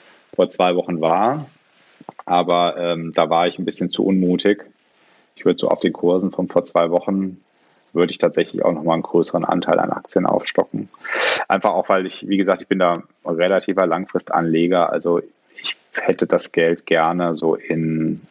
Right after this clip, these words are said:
acht Jahren oder sowas, acht, zehn Jahren zurück. Und, ähm, da kann man, glaube ich, wenn man,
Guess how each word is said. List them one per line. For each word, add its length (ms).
acht 600
Jahren 500
oder 280
sowas, 420
acht, 240
zehn 240
Jahren 300
zurück. 420
Und, 600
ähm, 880
da 120
kann 200
man, 160
glaube 360
ich, 140
wenn 80
man, 340